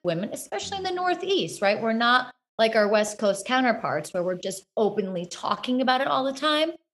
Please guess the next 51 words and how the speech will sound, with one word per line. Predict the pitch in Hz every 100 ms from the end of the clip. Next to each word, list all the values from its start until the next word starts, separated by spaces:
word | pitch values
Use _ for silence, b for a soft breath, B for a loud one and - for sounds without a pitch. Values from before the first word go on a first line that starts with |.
| _ _ _ _ _ _
And | 233 233 220 220
I | - 226 240
was, | 233 233
like, | 226 220 214 -
blown | 170 208 214 226 285
away. | 349 190 165 190
And | 220
I | 220
was |
like, | 226 - 240
"Okay." | 453 - 277 208 339 339 _ _ _ _ _ 226
Uh, | 214 -
you | 240
know, | 190
I | 185
had | 196 202
my | 320 349
twins. | - 294 269 262 262 262
I | 202
knew | 196 208
I | 226
needed | 226 220
to | -
take | 233 220
this | 220 -
to |
the | 202
next | 175 190 - -
level. | 190 180 190 214 220 _ _ _ -
So | 240
I |
said, | 240 262
"All | 254
right, | 392 285
let's | 214 240 220 180
date." | 170 185 - - _
So | 233
we | 220 233
started | 262 254 196 170
dating | 226 247 214 180 180
as | 180 175 -
co-founders | 233 220 143 151 156 156
because | 214 214 208 - _ _
I | 302
didn't | 330
know | 320
if | 311
it | 302
was | 269
gonna | 302 294
work. | 453 143 -